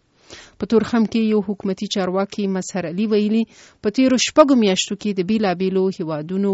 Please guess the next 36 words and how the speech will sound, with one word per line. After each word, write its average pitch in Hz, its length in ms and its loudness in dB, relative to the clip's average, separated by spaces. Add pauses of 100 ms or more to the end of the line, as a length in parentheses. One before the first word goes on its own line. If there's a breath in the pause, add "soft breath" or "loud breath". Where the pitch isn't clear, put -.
ولس 240 420 2
کانتینرونو 175 680 -8
ته 170 140 -8
اجازه 170 360 -4
ورکړې 196 360 -6
شوې 180 280 -6
چې 180 220 -6
له 170 160 -8
تورخم 165 360 -8
څخه 165 280 -10
واوړي 175 360 2 (400 loud breath)
او 175 180 -2
دا 208 100 2 (120)
یوه 202 180 0
عادي 185 460 0
مسله 165 400 -8
ده، 165 100 -6 (160)
ځکه 185 260 -2
دوی 226 140 4 (480 soft breath)
ډیپلوماټیک 185 720 -4
خوندیتوب 185 560 -2
لري. 170 220 -8 (340)
د 208 80 -2
فرانسې 240 400 2
د 247 100 0
خبري 226 260 0 (140)
اژانس 202 300 -2
یو 190 60 -2 (120)
خبریال 185 420 -2
چې 208 160 -4
د 185 120 -2
یکشنبې 175 480 -2
په 190 100 -4
ورځ 185 180 -4
د 180 140 -6
تورخم 175 280 -6